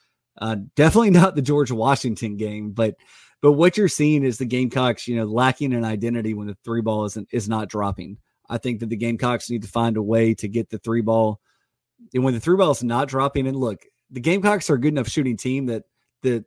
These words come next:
the three-point shot is going to be the great equalizer in a lot of games this year. But the Gamecocks are not gonna be able to get past,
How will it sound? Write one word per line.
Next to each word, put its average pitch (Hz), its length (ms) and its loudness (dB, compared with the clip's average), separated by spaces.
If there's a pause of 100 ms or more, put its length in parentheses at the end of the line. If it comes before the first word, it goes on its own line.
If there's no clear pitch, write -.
the 120 80 -4
three-point 156 460 -2
shot 131 320 2
is 117 160 -6
going 123 260 -4
to 113 100 -10
be 120 160 -2
the 110 80 -4
great 117 280 -4
equalizer 107 760 -4 (300)
in 113 180 -4
a 110 80 -2
lot 123 240 2
of - 80 -4
games 117 300 -4
this 104 200 -12
year. 110 200 0
But 104 220 -6 (380)
the 131 60 -2
Gamecocks 143 640 0
are 120 80 -2
not 120 340 2
gonna 123 160 -6
be 123 120 0
able 120 120 0
to 110 80 -2
get 113 240 -2
past, 113 540 -4